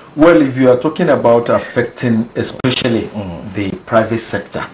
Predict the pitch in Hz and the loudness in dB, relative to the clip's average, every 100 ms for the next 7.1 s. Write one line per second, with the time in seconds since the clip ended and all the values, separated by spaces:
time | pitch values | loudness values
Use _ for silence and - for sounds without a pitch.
0 | - - 104 78 - - 92 95 - 98 | -20 -18 -14 -14 -16 -10 -8 -8 -8 -8
1 | 95 - 113 110 - - - 107 107 101 | -8 0 0 2 -4 -8 -16 -12 -4 -4
2 | 101 104 101 101 95 104 101 117 113 101 | -6 -12 -10 -10 -6 -6 0 -2 -2 -6
3 | 117 - 113 - - - - 98 - 107 | -8 -2 -4 -4 -14 -20 -18 -16 -12 -2
4 | 123 123 113 - - 147 147 143 139 - | -2 0 -8 -6 -2 0 2 0 -2 -10
5 | - - - - - - - 120 123 117 | -20 -20 -20 -20 -20 -20 -14 -2 -2 2
6 | 113 - 123 - 107 98 90 80 - 95 | 0 0 -4 -2 -2 -2 -8 -14 -16 -14